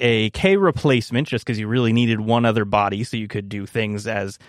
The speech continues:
efficiently as you could, and that's where we are now, hovering in orbit as you arrive out of Spike Drill over Ceridin and its giant megastructure that surrounds the planet. What would you guys like to do now?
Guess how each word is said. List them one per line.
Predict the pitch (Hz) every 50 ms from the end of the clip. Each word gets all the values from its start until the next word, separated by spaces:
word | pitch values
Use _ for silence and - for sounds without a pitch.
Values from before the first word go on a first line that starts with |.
| - _ _ _ -
efficiently | 160 - - 151 - - 151 131 123 135 123 117
as | 110 101 101
you | 98 95
could, | - - - 160 123 101 95 98 110 123 - -
and | 131 135 135 135 151
that's | 180 202 - -
where | 135 127 113
we | 104 104 101 98
are | 104 107 101 98
now, | 98 101 101 101 95 92 95 - - - - - - _ _ _
hovering | - 208 208 190 190 202 202 196 202 202
in | 170 - 180 185 - -
orbit | 139 127 117 107 98 101 95 95 - - _ _
as | - 120 110 107
you | 107 107
arrive | 101 98 98 104 107 120 131 135 139 143 151 165 160 - -
out | - 117 113
of | 120 -
Spike | - - - 220 185 - -
Drill | - 120 110 107 101 101 98 107 - _ _ _ _ _ _ _ _
over | - 196 196 185 127 139 135
Ceridin | - - - - 113 123 120 107 98 101 98 95 90 92 92
and | - 107 107 101
its | 101 98 - - - 117
giant | 107 104 110 113 139 156 170 170 -
megastructure | 127 120 117 113 113 110 104 - - - 104 98 - - - 101 98
that | 104 104 -
surrounds | - - - 95 90 90 98 101 113 117 117 127 127 117 123
the | 147 147
planet. | - - - 107 104 95 92 92 - - - _ - - - - - _
What | - 120 143 220 254 - _
would | 131 113 107 104 98 -
you | - 98 98 113 180 208 185
guys | 143 143 165 180 185 202 196 165
like | 113 113 143 170 - _
to | - 131 104
do | 107 101 - 104 107 135 170
now? | 170 143 117 107 110 110 104 98 - - - - - _